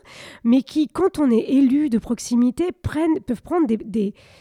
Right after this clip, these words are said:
des, des, des dimensions, euh, problématiques énormes parce que, euh, on est, euh, on est sous couvert de différentes réglementations ou de différentes strates,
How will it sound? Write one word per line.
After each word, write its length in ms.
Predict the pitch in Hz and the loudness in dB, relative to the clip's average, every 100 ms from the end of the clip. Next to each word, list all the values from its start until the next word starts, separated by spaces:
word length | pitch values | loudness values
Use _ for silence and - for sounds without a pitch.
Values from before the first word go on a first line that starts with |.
| _ | _
des, 220 | 196 233 | -4 -4
des, 180 | 233 190 | -4 -6
des 160 | 202 214 | -2 0
dimensions, 760 | 254 330 320 285 302 311 320 | 2 2 2 -2 -2 0 0
euh, 60 | 208 | -2
problématiques 800 | - 311 285 285 269 - 294 - - | -4 -2 0 0 -2 -2 -6 -6 -4
énormes 560 | 330 240 277 320 240 | 0 2 2 0 -2
parce 240 | - 220 - | -4 -6 -6
que, 120 | 247 | -4
euh, 420 | 269 285 220 185 - - - - | -2 -2 -2 -4 -8 -20 -20 -6
on 220 | 208 226 | -2 0
est, 220 | 247 269 | 0 0
euh, 160 | 220 196 | -2 -2
on 100 | 208 | -2
est 80 | 220 | -2
sous 160 | - - | -2 -8
couvert 300 | 226 233 185 | -6 -4 -4
de 80 | 190 | -6
différentes 560 | 185 233 247 220 226 | -6 -6 -4 -2 -4
réglementations 960 | 214 202 190 185 190 - 240 254 277 285 | -4 -4 -4 -4 -6 -8 -6 -4 -2 -2
ou 120 | 214 | -4
de 120 | 185 | -6
différentes 520 | 180 233 269 220 214 | -8 -8 -6 -4 -4
strates, 500 | - - 226 240 - | -8 -12 -8 -8 -10